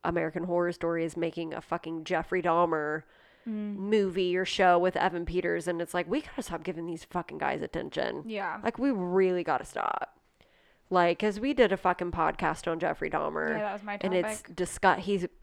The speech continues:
Speaker 1: I mean,
Speaker 2: He's
Speaker 1: it's, it's
Speaker 2: gross.
Speaker 1: hard, it's hard to even read
Speaker 2: Stomach
Speaker 1: his
Speaker 2: it.
Speaker 1: stories.
Speaker 2: Mm-hmm.
Speaker 1: Um, like, when do we just draw the line of, like, we gotta stop giving these people attention?
Speaker 2: Yeah.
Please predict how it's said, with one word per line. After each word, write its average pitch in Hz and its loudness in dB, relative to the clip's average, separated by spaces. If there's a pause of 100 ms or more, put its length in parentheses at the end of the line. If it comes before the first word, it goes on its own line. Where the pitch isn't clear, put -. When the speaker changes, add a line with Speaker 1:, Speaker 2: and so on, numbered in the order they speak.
(180)
Speaker 1:
I - 0
mean, 190 0
Speaker 2:
He's - 2
Speaker 1:
it's, - -14
it's - -14
Speaker 2:
gross. 208 0
Speaker 1:
hard, 202 8
it's - 0 (100)
hard 185 0
to 196 -6
even 160 -6 (640)
read 208 6
Speaker 2:
Stomach 196 6
Speaker 1:
his 196 0
Speaker 2:
it. 208 -6
Speaker 1:
stories. 175 0
Speaker 2:
Mm-hmm. 180 -2
Speaker 1:
Um, 151 -12 (1400)
like, 202 0
when 202 6
do 220 6
we 226 2
just 196 -2
draw 185 6
the 180 0
line 175 2
of, 170 -2
like, 165 -2
we - -6
gotta 165 -2
stop - -4
giving 160 -6
these 151 -10
people - -6
attention? - -6 (1040)
Speaker 2:
Yeah. - -10